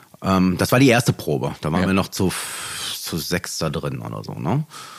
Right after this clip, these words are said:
Speaker 1: Bei der zweiten Probe kam dann nur noch, dann kamen dann zwei schon nicht mehr.
Speaker 2: Ja.
Speaker 1: Bei der dritten kam dann plötzlich der Michael Wulff, der eigentlich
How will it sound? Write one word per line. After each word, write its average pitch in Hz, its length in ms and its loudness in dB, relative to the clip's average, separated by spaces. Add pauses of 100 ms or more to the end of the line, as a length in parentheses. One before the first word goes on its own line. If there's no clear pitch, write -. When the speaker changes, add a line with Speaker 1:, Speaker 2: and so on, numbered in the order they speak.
(240)
Speaker 1:
Bei - 80 -2
der 90 240 2
zweiten 113 380 2
Probe 120 320 2
kam 113 240 2
dann 107 160 4
nur 104 160 6
noch, 107 280 2 (120)
dann 90 140 -4
kamen 101 180 -2
dann 95 160 2
zwei 90 540 0
schon 78 240 0
nicht 76 180 0
mehr. 69 220 -2 (240)
Speaker 2:
Ja. 110 160 2 (600)
Speaker 1:
Bei 80 120 2
der 87 80 6
dritten 104 960 4 (880)
kam 107 280 4
dann 101 560 2
plötzlich - 540 -2
der 87 260 2
Michael 85 520 0
Wulff, 127 260 6
der 90 400 4
eigentlich 92 460 2